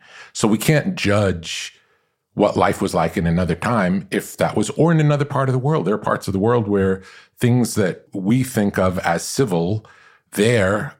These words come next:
we would view what happens in other parts of the world as barbaric. That doesn't make it wrong for them because that's that culture and that's how they see it. We're not right. They're not wrong.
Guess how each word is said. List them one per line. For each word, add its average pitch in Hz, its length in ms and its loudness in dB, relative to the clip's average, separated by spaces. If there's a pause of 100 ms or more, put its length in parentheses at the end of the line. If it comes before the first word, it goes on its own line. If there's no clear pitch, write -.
(100)
we 123 320 2
would 143 180 2
view 98 220 0
what 110 240 0
happens 98 380 -2
in 95 100 2
other 92 120 0
parts 92 260 -2
of 90 60 -2
the 90 80 -2
world 92 200 0
as 87 80 -6
barbaric. 82 680 -2
That 113 120 -2
doesn't 151 240 2
make 113 180 0
it - 100 -4
wrong 113 300 2
for 95 200 -4
them 123 380 2
because 110 300 -4
that's 104 280 0
that 95 360 -2
culture 104 460 -2
and 92 120 0
that's 85 180 -2
how 98 120 0
they 98 160 0
see 160 260 0
it. - 180 -4 (360)
We're 110 180 2
not 98 220 0
right. 95 460 0
They're 101 180 2
not 101 220 0
wrong. 117 460 2